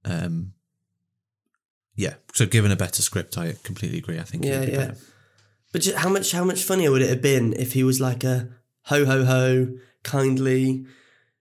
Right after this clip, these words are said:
Speaker 2: happy Santa, and then stabs him with a candy cane? Like,
Speaker 1: Yeah.
Speaker 2: that's so much funnier as an idea than him being grumpy and grouchy.
Speaker 1: Yeah,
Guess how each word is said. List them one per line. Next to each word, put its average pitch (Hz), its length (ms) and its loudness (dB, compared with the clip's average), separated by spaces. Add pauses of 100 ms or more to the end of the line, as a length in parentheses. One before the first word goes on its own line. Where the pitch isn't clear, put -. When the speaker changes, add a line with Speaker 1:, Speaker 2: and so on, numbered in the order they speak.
(100)
Speaker 2:
happy 135 360 -2
Santa, 135 640 -2 (260)
and 131 280 2
then 131 540 0 (120)
stabs 135 420 -4
him 131 120 0
with 127 120 0
a 131 60 -4
candy 131 320 -2
cane? 117 480 -10
Like, 127 300 -10
Speaker 1:
Yeah. - 60 -18 (140)
Speaker 2:
that's 117 220 -6
so 143 300 0
much - 300 -4
funnier 139 520 -4
as 127 140 -6
an 127 100 -2
idea 127 460 -4
than 127 360 -6 (300)
him 131 240 0
being 127 680 -4 (500)
grumpy 127 380 -2
and 127 80 -2
grouchy. 135 560 -6 (560)
Speaker 1:
Yeah, 156 180 2